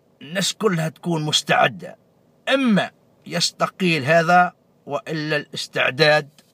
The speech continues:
لافتكاك الإذاعة والتلفزة، افتكاك كل وسائل الإعلام، وافتكاك الإنترنت.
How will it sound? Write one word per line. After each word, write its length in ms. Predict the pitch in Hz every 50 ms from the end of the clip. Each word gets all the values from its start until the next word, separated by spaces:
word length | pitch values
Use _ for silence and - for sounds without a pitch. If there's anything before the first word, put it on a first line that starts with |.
| _ _ - - _ _ _ _ _ _ _ _ _ _ _ -
لافتكاك 720 | - 131 156 - - - - 151 135 - 156 143 - 147
الإذاعة 480 | 139 - - 151 139 160 143 135 139 139
والتلفزة، 680 | 135 135 - 180 170 170 160 151 170 175 180 175 - _ _ _ _ _ _ _ _ _ _ _ _ _ _ -
افتكاك 760 | 196 175 - - - _ 190 175 170 - 196 180 156 139 - _ _ _ _ -
كل 280 | - 233 208 185 170
وسائل 480 | 165 170 165 - - 190 190 - 160 180
الإعلام، 580 | 175 165 135 143 160 165 170 170 165 160 160 - _ _ _ _ _ _ _ _ _ _ _ _ _ _ _ _ _ -
وافتكاك 720 | 151 - - 160 - - - 160 135 - 170 156 - - 151
الإنترنت. 720 | 101 - - 165 151 135 131 143 131 127 98 - - _